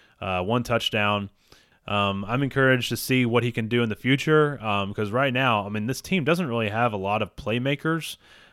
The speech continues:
Um, you know, they have, uh, you know, he has guys to throw to like George Kittle and, you know, Dante Pettis. Um, but, but I'm interested to see what happens when this guy gets put in a situation where he has more playmakers around him, though.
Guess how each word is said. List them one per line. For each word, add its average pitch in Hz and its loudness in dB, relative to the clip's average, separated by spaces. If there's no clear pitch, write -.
Um, 95 -2
you 104 -2
know, 101 0
they 120 2
have, 117 0
uh, 107 -12
you 104 -10
know, 95 -4
he 113 -4
has 117 0
guys 107 0
to 110 -8
throw 107 -2
to 113 -4
like 101 -2
George 101 -4
Kittle 143 4
and, 95 -4
you 98 -8
know, 92 -6
Dante 110 -2
Pettis. 139 0
Um, 92 -2
but, 95 -2
but 117 2
I'm 147 2
interested 143 0
to 123 0
see 127 2
what 113 0
happens 113 -2
when 107 -4
this 107 -6
guy 104 -2
gets 98 -4
put 107 0
in 101 -2
a 95 -4
situation 101 -4
where 92 -6
he 98 -4
has 95 -4
more 95 -6
playmakers 87 -8
around 85 -8
him, 82 -14
though. 87 -14